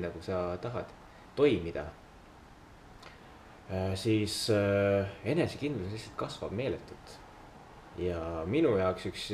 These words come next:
kiirem viis, kuidas enesekindlaks inimeseks saada, on lihtsalt, et ma lülitan arvuti välja ja ma ei, ma ei teegi arvutit lahti. Põhimõtteliselt, et ma alustan päeva,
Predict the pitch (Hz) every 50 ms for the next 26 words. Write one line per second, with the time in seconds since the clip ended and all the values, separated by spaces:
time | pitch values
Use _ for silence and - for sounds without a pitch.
0 | 95 87 - - 135 143 127 101 92 101 120 135 113 - - - 82 - 87 113
1 | 123 117 98 90 90 - 110 101 90 85 - - - 120 104 87 85 - - -
2 | 95 87 85 85 87 92 92 92 87 78 - - - - - - - - - -
3 | - - - - - - - - - - - - - 95 107 113 107 110 - 107
4 | 104 120 117 104 90 - - - 101 110 110 98 90 87 82 82 82 80 80 82
5 | 80 82 85 85 87 87 82 82 82 82 82 82 80 78 80 78 76 - - -
6 | - - - 107 117 110 - 147 147 113 90 104 123 135 110 90 - - 80 -
7 | - 117 127 - - - - - - - - - - - - - - - - -
8 | - - - - - - - - - - - 113 107 107 113 110 - - 85 -
9 | 87 85 85 95 98 98 95 95 92 92 92 90 - - - - - - - -
10 | - 143 147 123 - - 98 98 160 165 170 151 123 104 101